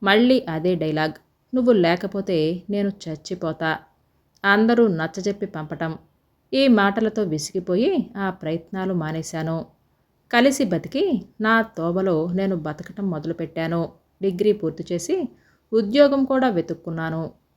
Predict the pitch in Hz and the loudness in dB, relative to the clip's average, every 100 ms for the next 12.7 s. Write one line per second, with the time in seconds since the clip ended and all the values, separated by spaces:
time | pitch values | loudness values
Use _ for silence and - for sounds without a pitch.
0 | _ _ 214 202 175 220 214 160 175 - | _ _ -2 -2 0 2 2 2 -2 -4
1 | 202 208 202 190 185 180 175 160 165 185 | -4 0 0 0 -2 -4 -2 0 -2 -4
2 | 185 160 160 160 160 _ _ _ _ _ | -4 -4 0 0 -2 _ _ _ _ _
3 | _ 226 233 262 294 285 269 254 240 175 | _ 4 6 6 6 4 2 0 -2 -8
4 | 190 190 190 185 156 175 - 170 175 185 | -4 -2 0 0 0 -4 -6 -4 -2 -2
5 | 180 160 - _ - 202 214 202 160 160 | -2 -6 -8 _ -2 4 6 4 2 2
6 | 180 196 196 190 190 190 190 160 156 - | 0 0 -2 -4 -4 -6 -6 -8 -10 -14
7 | 151 165 160 165 160 - _ _ _ _ | -10 -4 0 0 0 -4 _ _ _ _
8 | _ _ _ _ 175 165 208 403 240 - | _ _ _ _ -4 0 0 2 0 -4
9 | _ 214 214 214 160 151 170 165 160 160 | _ -2 0 2 0 -2 -2 -2 -4 -6
10 | 156 - _ _ - 247 247 - 170 156 | -8 -14 _ _ 2 4 4 2 0 0
11 | 202 208 208 196 196 - 160 180 190 190 | 0 0 -2 -4 -4 -6 -4 -2 -2 -2
12 | 190 185 156 151 160 160 160 | -2 -4 -4 -8 -8 -8 -8